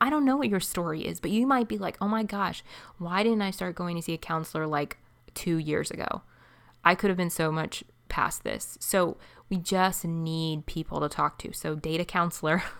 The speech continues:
<laughs> if you need to. If you need some names of good counselors, reach out to me. I can help you with that too. So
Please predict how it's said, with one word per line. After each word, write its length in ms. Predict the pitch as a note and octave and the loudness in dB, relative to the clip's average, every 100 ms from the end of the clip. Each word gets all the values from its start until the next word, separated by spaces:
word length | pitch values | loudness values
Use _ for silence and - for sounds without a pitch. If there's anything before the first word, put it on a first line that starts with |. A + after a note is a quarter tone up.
| - | -18
<laughs> 380 | - - - - | -20 -18 -16 -14
if 120 | - | -4
you 60 | E3+ | 2
need 200 | F3 E3 | 2 2
to. 320 | - - D#3 - - - | 0 -2 -4 -10 -20 -6
If 140 | E3+ E3+ | -2 2
you 100 | F#3 | 4
need 240 | G3 G3 | 4 2
some 120 | F#3+ | 0
names 240 | F3+ F3 F3 | -2 -2 -2
of 80 | |
good 140 | D#3+ E3 | -2 -2
counselors, 540 | - D#3+ D#3+ D3+ D3+ - | 0 0 0 -4 -4 -4
reach 260 | D#3+ D#3 | -4 0
out 120 | D#3 - | -2 -2
to 100 | D#3+ | -4
me. 100 | D#3 | -2
I 80 | |
can 140 | D3+ D#3 | -2 -2
help 180 | D#3 D#3+ | -4 -4
you 60 | |
with 100 | D3 | -2
that 220 | D3+ - | -2 -2
too. 200 | - D3+ E3 _ - - _ | -4 -8 -8 _ -20 -20 _
So 240 | - E3+ | 4 4